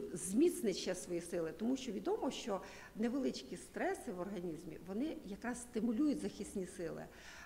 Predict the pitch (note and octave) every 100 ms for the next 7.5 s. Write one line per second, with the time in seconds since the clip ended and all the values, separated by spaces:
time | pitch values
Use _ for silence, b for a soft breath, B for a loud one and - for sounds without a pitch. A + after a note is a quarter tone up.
0 | - G3 G3+ - D4+ C#4+ B3+ C#4 A#3+ -
1 | B3 B3 G#3 F#3 A3+ A3+ G#3+ A3 G#3+ G#3+
2 | G#3 A3 G3 G#3 G#3+ F#3+ F3+ F3+ G3+ F#3+
3 | - - A3 A#3+ F4+ B3 - G3+ A3+ B3+
4 | C4+ G3+ C4+ - F3 - D#3+ - D#3+ D3+
5 | - B B B - G#3+ - - A#3 A#3+
6 | - E4 C#4+ C4+ - C#4 A#3 A3 A3 -
7 | G#3+ F#3 F3+ G#3